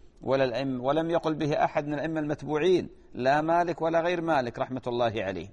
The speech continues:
الحالة اللي ذكرتها بارك الله فيك كما جاء عند الطبراني وغيره، أن النبي عليه الصلاة والسلام مرة لما ذهب يصلح بين قو-، بين أقوام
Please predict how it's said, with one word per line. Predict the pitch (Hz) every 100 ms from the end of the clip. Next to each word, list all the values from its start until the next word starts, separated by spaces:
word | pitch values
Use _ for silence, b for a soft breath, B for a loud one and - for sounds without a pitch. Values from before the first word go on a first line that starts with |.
| b b b b -
الحالة | - 139 185 185
اللي | 170
ذكرتها | 151 143 143 123 123
بارك | 139 139 127
الله | 120 113
فيك | 101 101
كما | - 151 151
جاء | 143 139
عند | 135
الطبراني | 135 - 120 117 107 98
وغيره، | 107 123 120 101 104 b b b b -
أن | 135 175
النبي | 180 165 135
عليه | 139 147
الصلاة | - 139 135
والسلام | 123 - 120
مرة | 151 151 135 135 131 b b b -
لما | 120 127 131
ذهب | 160 143 127 - _ _ _ - -
يصلح | 160 - 143 120
بين | 123 123 120 113
قو-، | - - 127 95
بين | 104 107 120 113
أقوام | 113 - 143 123